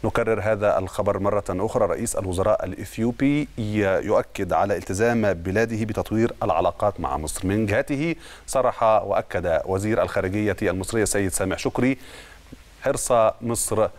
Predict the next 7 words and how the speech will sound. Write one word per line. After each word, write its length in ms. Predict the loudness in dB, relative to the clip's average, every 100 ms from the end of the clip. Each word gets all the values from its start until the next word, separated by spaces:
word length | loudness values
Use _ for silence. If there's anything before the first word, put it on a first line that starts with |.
| -16 -20 -20 -6
على 420 | -2 2 4 4 2
تطوير 520 | -4 0 0 0 -2 -2
آليات 500 | -2 0 2 0 0
التعاون 960 | -2 -4 -12 -6 -2 0 0 -2 -8 -12 -18 -20 _ -20 -20 -20 -4
بين 440 | 0 2 2 2
مصر 400 | 2 0 0 0 -2 -10 -20 -20 -20 -10
وإثيوبيا 920 | 0 0 0 -4 -2 -2 0 -2 -2